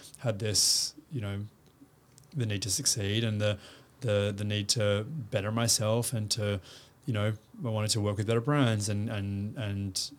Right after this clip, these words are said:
have better clients and work more and have better experiences. And it was kind of multifaceted. So I was never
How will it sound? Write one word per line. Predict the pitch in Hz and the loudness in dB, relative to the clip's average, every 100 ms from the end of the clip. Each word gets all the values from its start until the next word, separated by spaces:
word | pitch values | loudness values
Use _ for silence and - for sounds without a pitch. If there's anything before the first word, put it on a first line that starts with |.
| - | -6
have | 98 92 | -4 -2
better | 117 | -2
clients | - 147 113 107 | 0 2 2 0
and | 107 | -2
work | 101 107 127 | 0 -2 0
more | 131 131 110 | 4 4 2
and | |
have | 92 92 | 0 -2
better | 113 110 | -2 0
experiences. | 127 - - 127 113 113 110 101 | 0 0 2 2 2 0 0 0
And | 104 | 0
it | |
was | 113 117 | 0 0
kind | - 160 127 | 0 2 2
of | |
multifaceted. | 107 101 92 117 101 - | 2 0 0 -4 -2 -2
So | 107 | 2
I | 110 | 2
was | 110 | 4
never | 117 104 101 | 2 2 -2